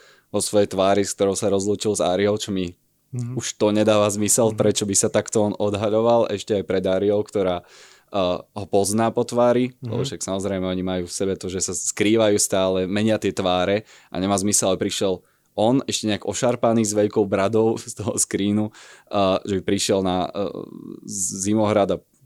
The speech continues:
Speaker 1: bol tam. Akože podľa mňa on sa v tých dieloch objaví. On s-,
Speaker 2: Mhm.
Speaker 1: nejaký, lebo on len tak odišiel, čiže,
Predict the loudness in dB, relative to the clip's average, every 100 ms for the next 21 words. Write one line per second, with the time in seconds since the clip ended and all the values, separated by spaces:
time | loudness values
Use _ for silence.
0 | _ _ -16 -6 -2 2 4 4 2 -2
1 | 0 0 2 2 4 4 2 2 0 -2
2 | -2 0 4 4 4 2 4 4 4 0
3 | 0 -4 -2 0 0 -2 -4 -4 -4 -4
4 | 0 4 4 2 -2 -2 0 -2 -2 -4
5 | -2 2 2 0 -8 -14 -6 2 4 2